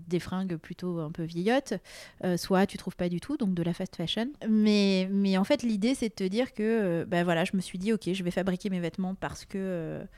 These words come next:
parce que j'arrive pas à me fring-, pas parce que j'arrive pas à me fringuer. Je vais créer une association parce que moi, j'aurais aimé que quelqu'un dans ma classe me dise, vienne dans ma classe en me disant, bah, c'est bon, t'es suffisante en fait. C'est pas parce que tu manges trop de pain au chocolat que t'es plus grosse que les autres. Et puis quand bien même t'es plus grosse que les autres, c'est pas grave. »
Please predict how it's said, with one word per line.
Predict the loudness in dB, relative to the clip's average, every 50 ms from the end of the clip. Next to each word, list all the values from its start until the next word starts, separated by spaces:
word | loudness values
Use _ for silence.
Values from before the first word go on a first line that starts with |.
| -20 -20 -20 -20 _ _ _ -20 -20 -20 _ _ _ _ _ _ _ _
parce | -2 -2 -2 -2 -2
que | -2
j'arrive | 0 0 0 -2 -2 -2
pas | -4 -4
à | -2
me | -4
fring-, | -4 -4 -6 -6 -4 -2
pas | 0 0
parce | 0 0 -4 -6
que | -4 -2
j'arrive | -2 -2 -2 -2
pas | -4 -4
à | -4
me | -4
fringuer. | -4 -4 -4 -2 0 2 2 2 2 0
Je | -2 -2 -2 -2
vais | 0 2 0 0
créer | 0 0 2 2
une | 2 2
association | 0 0 -2 -4 -4 -2 -4 -2 -2 -4
parce | -4 -4 -4 -2
que | -2
moi, | -2 0 0
j'aurais | -2 -2 -2
aimé | -2 -4 -4 -4
que | -6
quelqu'un | -6 -6 -6 -8 -6 -4 -4 -2
dans | -2 0
ma | 0 -2
classe | -2 -2 -4 -6 -4 -4
me | -4 -4
dise, | -2 -2 -2 -2 -4 -4 -6 -14 -20 -20 -20 -20 -18 -16 -16 -14
vienne | -4 0 2 4
dans | 4 4
ma | 4 2 0
classe | 0 0 0 0 -2
en | -2 -2
me | -2
disant, | 0 0 0 0 2 2 4
bah, | 4 2 2 0
c'est | 2 2 2
bon, | 2 2 -2 -6 -10 -18 -20 -20 -20 -4
t'es | -2 -2
suffisante | -2 -2 -4 -6 -4 -2 -2 0 0 0 -2
en | -4
fait. | -4 -6 -8 -8 -14 -20 -20 -20 -8
C'est | -6 -2
pas | 0 0 0
parce | 0 -2 -2
que | -4 -6
tu | -4 -2 0
manges | 0 0 0
trop | -2 -4
de | -4 -2
pain | -2 -2
au | -2
chocolat | -2 -2 -2 0 0 0 0 0
que | -2 -4 -6 -4 -4 -4 -6 -8 -10 _ -20 _ _ _
t'es | -6 -6
plus | -4 -2 -2
grosse | -2 -2 -2 -2
que | -4 -4
les | -4 -4 -4 -4
autres. | -6 -6 -8 -8 -8
Et | -10
puis | -8 -10 -10 -8
quand | -6 -4
bien | -2 -2 -2
même | -2 -4 -4
t'es | -6 -6 -6
plus | -6 -6
grosse | -6 -6 -6
que | -6 -8
les | -6 -6
autres, | -6 -8 -8
c'est | -8 -8
pas | -6 -4
grave. » | -4 -4 -4 -6